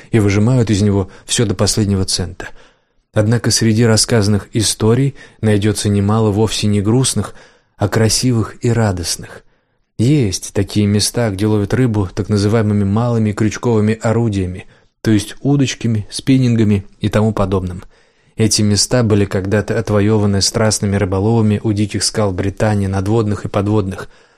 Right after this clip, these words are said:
Рыбаки находили их, следя за полётом чаек и проявляя глубокое уважение к морской стихии, обеспечивающей существование рыбацких семей.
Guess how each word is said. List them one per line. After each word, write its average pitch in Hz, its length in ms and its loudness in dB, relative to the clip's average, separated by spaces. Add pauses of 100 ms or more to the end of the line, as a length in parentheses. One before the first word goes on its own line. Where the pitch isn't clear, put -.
(220)
Рыбаки 107 460 0
находили 104 520 0
их, 127 220 -4
следя 104 340 -2
за 95 120 -4
полётом 101 420 -4
чаек 117 480 -2 (300)
и 107 100 -2
проявляя 104 580 0
глубокое 107 680 0
уважение 101 720 0
к - 80 -10
морской 98 400 -2
стихии, 101 600 -4 (260)
обеспечивающей 104 840 -2
существование 107 840 -2
рыбацких 101 540 -4
семей. 92 440 -6